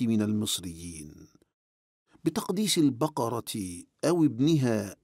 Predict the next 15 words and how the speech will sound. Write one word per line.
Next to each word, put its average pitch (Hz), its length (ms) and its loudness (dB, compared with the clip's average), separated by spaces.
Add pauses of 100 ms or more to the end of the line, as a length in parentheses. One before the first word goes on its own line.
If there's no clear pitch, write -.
العجل، 104 680 -6 (1120)
وقد 185 260 0
وقعوا 208 380 2
في 156 220 2
مصيبة 151 640 2
عبادته 127 1000 0
بعد 120 300 -6
ذلك، 82 680 -14 (880)
فأراد 156 420 6
الله 202 520 2
أن 147 80 6
يقتل 139 680 4
الوثنية 127 840 2
في 135 320 -4
قلوبهم 107 960 -2